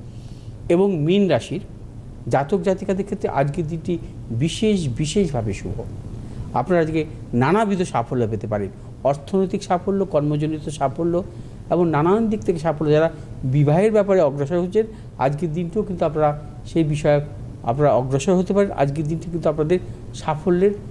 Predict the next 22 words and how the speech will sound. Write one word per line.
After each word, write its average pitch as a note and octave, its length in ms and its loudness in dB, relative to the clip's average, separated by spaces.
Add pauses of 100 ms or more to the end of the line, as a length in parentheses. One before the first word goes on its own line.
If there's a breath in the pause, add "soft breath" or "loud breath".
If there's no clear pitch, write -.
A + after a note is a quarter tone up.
(320)
প্রবল F3 300 4
যোগ। G#2+ 200 -2 (1400)
এছাড়া F3+ 340 4 (720)
<clears throat> - 1300 -2
অন্যান্য A3 340 4
রাশির G3+ 360 2
জাতক E3+ 300 2
জাতিকাদের G3+ 420 0
ক্ষেত্রেও G#3 400 -2 (220)
মূলত F3 340 0 (120)
বা D#3+ 200 2 (920)
মেষ, E3+ 320 4 (120)
মিথুন, F3 420 2 (500)
সিংহ E3 340 2 (220)
বা D#3 180 2
কুম্ভ E3 380 0
বা E3+ 100 4
মীন D3+ 260 4
রাশি D#3+ 240 2
জাতক D3+ 320 2
জাতিকা E3+ 360 2
ব্যতিরেক D3+ 400 4